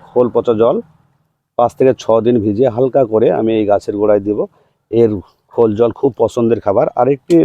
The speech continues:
রাসায়নিক খাবারও এর পছন্দের তালিকায় পড়ে, সেটা হচ্ছে ডিএপি। আপনি এই গাছে, আহ, সাত দিন পর পর একবার খোল জল, তার ঠিক সাত দিন পরে আর একবার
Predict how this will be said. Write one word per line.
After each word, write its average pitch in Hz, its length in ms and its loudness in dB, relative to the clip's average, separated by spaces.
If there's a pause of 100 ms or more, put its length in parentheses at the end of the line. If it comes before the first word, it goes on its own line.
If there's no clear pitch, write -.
রাসায়নিক 147 420 0
খাবারও 143 300 2 (500)
এর 131 200 4
পছন্দের 131 480 0
তালিকায় 127 320 2
পড়ে, 117 180 2
সেটা 120 320 -2
হচ্ছে 120 240 -2 (220)
ডিএপি। 123 380 2 (1120)
আপনি 135 260 2 (260)
এই 127 160 6
গাছে, 123 300 0 (1300)
আহ, 101 360 0 (600)
সাত 117 240 -4 (120)
দিন 139 180 2
পর 131 220 2
পর 131 140 2 (200)
একবার 110 220 0 (120)
খোল 117 180 2 (100)
জল, 151 160 2 (720)
তার 131 160 2 (100)
ঠিক 127 160 0 (100)
সাত 117 200 0
দিন 123 160 2
পরে 120 140 4 (100)
আর 107 160 4
একবার 110 260 2